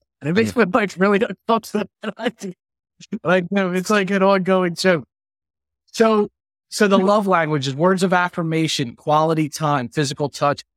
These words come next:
acts of service, and receiving gifts. That is absolutely huge. I, I'm glad you touched on that. For anybody listening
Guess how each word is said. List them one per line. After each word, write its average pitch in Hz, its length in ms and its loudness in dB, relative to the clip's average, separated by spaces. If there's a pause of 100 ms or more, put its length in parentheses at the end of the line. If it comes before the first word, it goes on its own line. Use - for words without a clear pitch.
acts - 160 -10
of 139 100 -4
service, 143 420 -2
and 135 160 -18
receiving 135 560 0
gifts. 139 400 -2 (480)
That 196 300 0
is 170 400 0 (220)
absolutely 156 560 -2
huge. 135 400 -8
I, 135 260 0
I'm 147 140 -12
glad 175 240 2
you 185 80 -2
touched - 360 -4
on 175 100 0
that. 165 200 0
For 151 60 -4
anybody 160 300 0
listening 156 480 -2